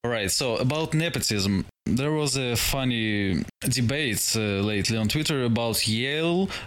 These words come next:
Uh, some actress, uh, Zoe Kazan, she played in Ruby Sparks, that's, uh, a boring, shitty movie. Uh, she's the wife of, uh, Paul Dano, the guy from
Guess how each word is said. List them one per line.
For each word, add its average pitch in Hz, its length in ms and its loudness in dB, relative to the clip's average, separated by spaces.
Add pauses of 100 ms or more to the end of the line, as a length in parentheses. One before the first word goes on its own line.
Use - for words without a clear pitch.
Uh, - 120 0
some 123 480 0
actress, 117 580 -2
uh, 117 160 0
Zoe 123 460 0
Kazan, 110 680 0 (360)
she - 200 0
played 131 420 -2
in 117 140 2
Ruby 151 400 2
Sparks, 147 640 0
that's, 117 480 0
uh, 98 300 0 (160)
a 120 180 0
boring, 113 760 2
shitty 110 360 0
movie. 107 400 2 (380)
Uh, 117 80 -2
she's 127 320 0
the 127 100 0
wife 117 440 0
of, 107 340 0
uh, 101 320 0 (180)
Paul 101 840 2 (180)
Dano, 147 520 0 (240)
the 117 260 0
guy 120 280 0
from 107 600 2